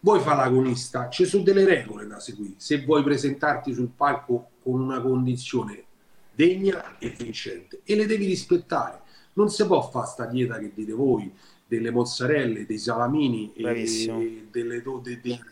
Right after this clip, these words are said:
Speaker 1: vasa tiramisù, come cazzo lo chiamano. E po-, no, non è così. Allora, tu vivi il tuo stare in forma, accettati per quello che sei e non vai a gareggiare. E ti pesa molto di meno.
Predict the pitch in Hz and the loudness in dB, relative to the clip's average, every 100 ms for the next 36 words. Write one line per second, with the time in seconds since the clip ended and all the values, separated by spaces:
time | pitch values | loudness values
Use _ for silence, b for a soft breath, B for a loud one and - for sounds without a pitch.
0 | - 143 147 - - 131 127 123 123 117 | -2 4 4 2 0 0 2 0 -2 -4
1 | 120 - 135 131 123 123 - 165 160 113 | -6 -8 -6 -6 -4 -6 -2 0 2 0
2 | 110 110 120 - 147 151 175 170 127 113 | -10 -12 -10 -10 -6 -2 2 2 0 -8
3 | B B B B B - 127 - - _ | B B B B B -8 -8 -10 -20 _
4 | _ 180 185 113 - 156 190 196 - 160 | _ 0 2 2 -2 0 2 2 2 0
5 | 131 143 - 147 147 110 - 170 120 147 | 2 -4 0 4 4 2 0 0 0 -2
6 | 220 208 175 139 131 135 131 160 151 - | -2 2 2 0 0 -2 2 4 4 2
7 | - 131 131 127 127 - 147 175 175 156 | -2 -2 -2 -6 -10 -2 2 6 4 2
8 | 156 151 - - - - 156 - 120 110 | -4 -4 -8 -8 -6 0 0 0 -6 -10
9 | 110 107 - 127 110 98 104 - 117 98 | -10 -10 -4 -4 -4 -10 -12 -8 -8 -8
10 | 107 160 170 b b b b b - 165 | -6 -6 -8 b b b b b -6 -2
11 | 170 190 143 139 143 139 - - - - | 2 2 2 0 -2 -2 -2 -4 -4 -14
12 | _ - - - 165 - 190 208 208 139 | _ -20 -20 -2 -2 0 -2 4 4 4
13 | 156 175 - 135 165 147 | 4 4 2 -2 2 2